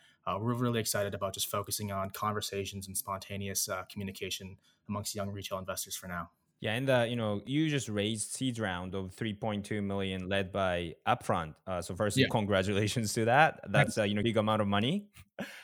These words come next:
Speaker 2: It's been, like, you know, um, a lot of, uh, I'm sure, like, you, conversations that you had to have, uh, you know, after Y C. But, like, how was your experience going through this, like, you know, seed investing, fundraising activity,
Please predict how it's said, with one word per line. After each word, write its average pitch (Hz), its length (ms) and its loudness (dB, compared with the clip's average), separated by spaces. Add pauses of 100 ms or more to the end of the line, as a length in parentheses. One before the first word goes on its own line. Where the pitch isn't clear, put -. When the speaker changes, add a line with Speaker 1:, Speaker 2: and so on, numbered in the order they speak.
(120)
Speaker 2:
It's 131 160 0
been, 156 200 2
like, 123 180 6
you 120 60 4
know, 107 180 4
um, 101 480 2
a 101 40 -2
lot 113 200 8
of, 110 140 4
uh, 101 200 6
I'm 107 120 0
sure, 117 180 2
like, 101 220 2
you, 98 80 0
conversations 107 760 -2
that 98 140 0
you 98 80 0
had 98 220 0
to 101 100 -2
have, 98 440 -2
uh, 95 160 0
you 95 80 -2
know, 90 80 -4
after 92 220 -2
Y 90 200 -2
C. 107 200 -4
But, 98 120 -2
like, 95 140 -2
how 113 200 0
was 143 160 2
your 101 260 2 (100)
experience 107 440 -4
going 113 320 0
through 107 440 2
this, 98 280 -4
like, 98 180 -2
you 92 60 -8
know, 92 40 -6
seed 104 320 -2
investing, 95 760 -2 (120)
fundraising 107 480 0
activity, 101 800 0